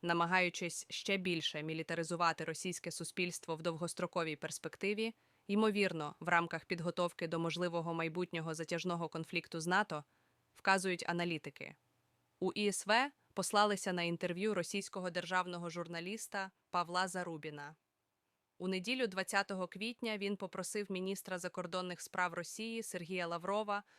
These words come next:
прокоментувати рекомендацію керівництва Є С до європейських лідерів та чиновників утриматися від відвідування параду дев'ятого травня у Москві.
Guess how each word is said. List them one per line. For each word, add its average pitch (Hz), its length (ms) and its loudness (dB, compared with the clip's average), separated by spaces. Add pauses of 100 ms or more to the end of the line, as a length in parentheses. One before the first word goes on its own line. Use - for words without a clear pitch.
(220)
прокоментувати 208 840 2
рекомендацію 196 880 0
керівництва 185 640 -4
Є 180 220 -2 (100)
С - 180 -8 (300)
до 196 120 0
європейських 190 760 0
лідерів 185 380 -4
та 175 120 -8
чиновників 202 760 -4 (460)
утриматися 247 720 -2
від 196 180 -6
відвідування 185 720 -4
параду 185 480 0
дев'ятого 185 600 0
травня 214 540 -2
у 190 60 -8
Москві. 170 540 -8